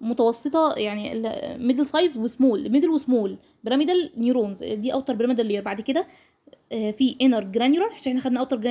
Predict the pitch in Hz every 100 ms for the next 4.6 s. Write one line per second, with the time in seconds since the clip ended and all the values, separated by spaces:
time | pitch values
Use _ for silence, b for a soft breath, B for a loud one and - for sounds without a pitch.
0 | 254 220 247 285 330 392 B B 254 254
1 | 233 254 254 214 214 220 226 240 277 254
2 | 277 277 240 349 262 254 - - 208 254
3 | 254 233 208 214 196 196 190 190 196 285
4 | 466 539 226 214 220 185